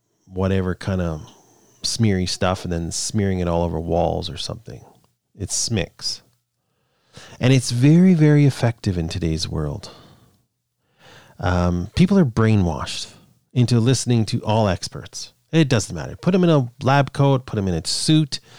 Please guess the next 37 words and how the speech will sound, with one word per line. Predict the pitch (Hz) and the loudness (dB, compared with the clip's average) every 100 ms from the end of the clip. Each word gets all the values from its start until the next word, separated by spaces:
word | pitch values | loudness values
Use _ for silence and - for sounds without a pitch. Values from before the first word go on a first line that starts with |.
| - - - - - | -20 -20 -20 -12 0
put | 156 | 4
him | 139 | 4
in | 113 | 4
front | 120 107 | 2 2
of | |
a | 90 | 0
camera, | - 131 127 123 123 123 | -2 0 2 4 4 4
make | 101 90 | 2 0
sure | - | -2
his | 95 - | -2 0
hair | 120 117 | 0 2
looks | 110 - | 0 -2
good, | - 113 107 104 - | -2 0 0 -2 -2
make | 101 95 | -2 -2
sure | 104 98 | -4 -4
he | |
says | - 104 95 | -2 -2 0
the | 98 | -2
right | 92 90 | -2 -4
things, | - 165 170 165 151 - _ _ - - - - | -2 0 4 4 2 -4 _ _ -20 -20 -20 -2
put | 139 | 2
him | 120 | 2
on | 98 | 0
television, | - 147 156 143 135 135 127 - _ _ _ _ | 0 2 2 2 2 2 0 -2 _ _ _ _
people | - 95 92 | -10 -6 -4
will | 90 | -2
listen | 85 - - | -4 -6 -12
to | - - | -14 -16
him. | - _ _ _ _ _ _ _ - _ - - - | -16 _ _ _ _ _ _ _ -20 _ -20 -20 -6
Um, | 107 98 95 92 90 - _ _ - | -2 0 0 0 -4 -8 _ _ -8
especially | 120 - 147 139 151 | -6 -2 0 2 2
if | 127 | 2
everybody | 127 117 110 104 | 2 0 0 0
says | - 107 - | 0 0 -2
he | 110 101 | -2 0
has | 92 90 | 0 -2
authority. | 87 95 80 78 113 | -4 -4 -4 -6 -10